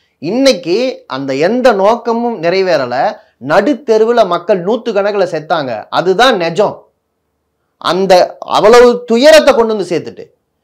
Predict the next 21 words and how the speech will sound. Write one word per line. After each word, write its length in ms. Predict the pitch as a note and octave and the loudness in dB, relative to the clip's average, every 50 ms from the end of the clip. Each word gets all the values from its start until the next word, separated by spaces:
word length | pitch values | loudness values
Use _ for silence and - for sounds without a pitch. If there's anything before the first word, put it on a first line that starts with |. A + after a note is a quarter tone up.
| _ _ - | _ _ -6
இன்னைக்கு 420 | G#3 C4+ D#4 E4 D#4+ D4 D4 D4 | -2 2 2 2 4 4 4 4
வந்து 80 | D4+ B3+ | 2 0
பின்னால 320 | - - C4 D4 D#4+ D#4+ | -2 -2 2 4 6 6
மறைஞ்சுக்குவீங்க. 840 | D4 B3 A#3 A#3 B3 B3 B3 A3+ A3+ A3+ G#3+ G3 G3+ G#3 G#3 E3 | 6 4 2 0 -2 -2 -4 -4 -4 -4 -4 -4 -2 -2 -2 -2
ரிசர்வ் 340 | C#3+ D#3 D#3 C#4+ D4 D4+ C#4 | -2 -6 0 0 0 2 2
பேங்க் 300 | A#3 B3+ B3 A#3+ G#3+ A#3 | 2 0 0 0 -4 -2
தான் 180 | A#3 B3 A#3 A3 | -2 -2 -2 -2
முடிவெடுக்கும்னா, 640 | A3+ A3+ A#3+ A#3 A3 G#3 F#3+ G3+ G3 G#3+ B3+ C4+ C4 - _ _ | -4 -4 -2 -2 -2 -2 -2 -4 -4 -4 -6 -6 -8 -10 _ _
அன்னைக்கு 340 | - - G#3 A#3 A3+ F#3+ G#3+ | -4 -2 2 2 2 2 2
ரிசர்வ் 260 | A3 A3 D4+ D4 C4+ | 2 4 4 2 4
பேங்க் 280 | B3 B3+ A#3 G3+ G3 G#3 | 4 0 0 0 -4 -2
முடிவெடுத்துச்சா? 520 | G#3+ C#4 C#4+ B3+ G3 F3 D#3+ D3+ E3+ F#3+ A#3 A#3+ F#3 B2+ - _ _ _ _ _ _ _ _ _ _ _ _ _ _ _ _ _ _ _ _ _ _ _ _ | -2 2 2 2 2 0 -4 -2 0 2 2 2 0 -4 -8 _ _ _ _ _ _ _ _ _ _ _ _ _ _ _ _ _ _ _ _ _ _ _ _
அந்த 180 | - E3 G3 G3 | -10 -4 0 2
ரூபாய் 360 | F#3+ - C4+ C#4+ C#4+ C#4 C4 | 4 4 6 6 6 6 6
நோட்ல 180 | A#3+ A#3 A3 G#3+ | 4 2 2 0
கையெழுத்து 360 | G3+ G#3 B3 C#4+ C#4+ A#3 A#3+ | 0 0 0 0 0 -2 0
போட்டிருக்கிற 420 | G#3 A3 G3 F#3+ G3 F#3+ F#3+ F3 | -2 -2 -2 -2 -4 -2 -2 0
கவர்னர் 420 | D#3 F3 F#3 A3 B3+ A#3 A3 F3+ D3+ | 2 2 2 2 2 0 0 -2 0
எப்ப 280 | D#3+ F#3+ G3+ - C#4+ | 0 -2 2 2 2
கவர்னர் 420 | A3 A3 G#3+ B3 C#4+ D4 D4 C4+ A3 | 2 4 4 4 4 4 2 2 2
ஆனாரு? 360 | F#3+ D#3+ C#3 A2+ G#2 G#2 G2 | 0 -2 -4 -8 -12 -14 -20